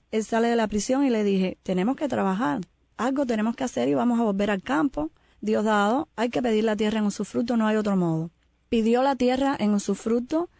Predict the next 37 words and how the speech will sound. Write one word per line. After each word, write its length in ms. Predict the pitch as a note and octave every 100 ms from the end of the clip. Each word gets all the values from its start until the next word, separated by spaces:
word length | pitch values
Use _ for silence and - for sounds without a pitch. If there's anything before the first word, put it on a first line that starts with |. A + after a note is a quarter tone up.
| _
como 240 | - A#3 G#3+
que 80 |
lo 100 | G#3+
pensaron 480 | G#3 G#3+ F#3+ A3+ C4
un 140 | A#3+ A#3
poco, 380 | A#3+ A3+ A#3+
se 120 | C#4+ B3
demoraron 520 | G3+ G3 G3 A3+ A#3+
en 180 | G3+ F#3+
darle 260 | F#3+ A3+
respuesta. 760 | G#3+ G3 F#3+ - G#3+ A3+ C4 D4+ - -
De 200 | G3+ G#3
hecho, 180 | A#3+ C4+
una 200 | A#3+ A3+
tierra 340 | A3+ A3+ A#3+
baja 480 | G3 G3 G3+ G3+ B3+
donde 380 | A#3 G3 F#3+ F#3+
se 180 | - F#3+
llena 240 | F#3+ A3+
de 140 | A3 F#3+
agua, 260 | G3+ B3
no, 440 | G#3+ G3+ G3+ G#3+ A3
ya 240 | G3+ G3
casi 260 | G#3+ - G3
todas 240 | G3+ G#3
las 140 | G#3
tierras 420 | - G3 G3 G#3+ G3 - _
están 540 | G#3 G3+ G#3 G#3 G#3+ G3+
distribuidas 920 | G3+ - F#3+ F#3+ G3+ A#3 A#3 A3 F#3+
en 180 | F#3+ F3+
distintos 420 | F3+ G3+ G3+ A3+
sectores, 460 | F#3+ F3+ G3 A#3
no 180 | A3 G3+
los 140 | A3+ -
que 380 | F#3 F3 E3 -
tienen 340 | G3 F#3+ F#3+
vaca. 600 | F3+ G3 A3+ A#3 G#3+ G#3+